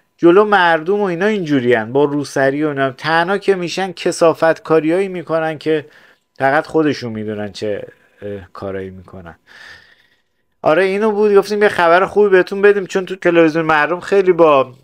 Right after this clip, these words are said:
کسایی که جدا شده بودن ازش صحبت می‌شد. این خبر خوبیه برای اونا. یکی هم، اه،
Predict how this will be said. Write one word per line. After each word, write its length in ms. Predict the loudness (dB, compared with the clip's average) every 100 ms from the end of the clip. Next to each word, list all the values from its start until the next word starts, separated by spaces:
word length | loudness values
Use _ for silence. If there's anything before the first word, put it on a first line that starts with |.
| -6
کسایی 280 | -4 0 0
که 140 | 0
جدا 380 | 2 2 4 2
شده 240 | 2 0
بودن 300 | 0 2 0
ازش 340 | 0 0 0 0
صحبت 520 | -2 0 2 0 0
می‌شد. 500 | -8 -2 0 0 -6 _ _ _ _ _ _ _ _ _ _ _ _
این 180 | -8 -6
خبر 420 | 0 2 4 2
خوبیه 420 | 2 2 4 4 4
برای 280 | 2 2
اونا. 340 | -2 -6 -14 -18 _ -20 -20 _ _ _ _ _ _ _ _ -10
یکی 500 | -2 0 -2 -4 0
هم، 540 | 2 4 2 0 -8
اه، 360 | -4 0 0